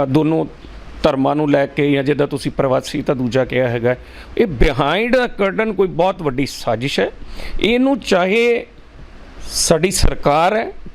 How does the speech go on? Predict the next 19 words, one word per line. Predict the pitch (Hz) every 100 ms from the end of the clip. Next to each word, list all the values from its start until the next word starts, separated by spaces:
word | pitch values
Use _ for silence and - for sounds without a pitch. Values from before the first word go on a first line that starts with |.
| -
ਚਾਹੇ | - 185 190
ਸਾਡੀ | 202 170 151
ਪੁਲਿਸ | 143 - 190 220 -
ਹੈ, | 285 - - - - - - - - -
ਇਹਨੂੰ | 190 220 247 196
ਜ-, | 123 165 190 - - -
ਪੂਰੇ | 208 220 240 262
ਸਟਰੋਂਗ | 262 - - 190 196 233 269 277
ਤਰੀਕੇ | 285 226 214 - 220
ਦੇ | 214 214
ਨਾਲ | 170 156 180 190
ਸਾਨੂੰ | 180 165 147 165
ਇਹਨਾਂ | 165 180
ਦੇ | 170
ਉੱਪਰ | - -
ਪੈਣੀ | - - 151 160 190
ਨਿਗਾਹ | 170 143 160
ਰੱਖਣੀ | 175 - 175
ਪਏਗੀ, | 180 190 185 240